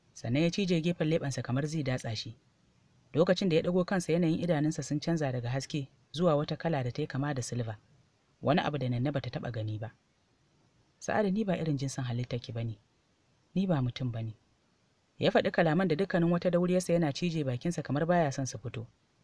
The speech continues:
Don ba don tana kusa da shi ba ma ba lallai ne ta ji me ya faɗa ba.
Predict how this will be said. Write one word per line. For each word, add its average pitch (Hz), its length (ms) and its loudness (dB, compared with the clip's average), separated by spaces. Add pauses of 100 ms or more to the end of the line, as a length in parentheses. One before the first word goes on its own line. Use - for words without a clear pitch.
(320)
Don 151 160 2
ba 156 120 8
don 165 120 4
tana 170 220 2
kusa 160 200 0
da 151 80 0
shi 151 160 -4
ba 151 100 0
ma 160 120 4
ba 143 120 0
lallai 165 280 2
ne 156 100 2
ta 131 100 -4
ji 127 120 -2
me 131 140 2
ya 123 60 -2
faɗa 113 300 -6
ba. 110 140 -10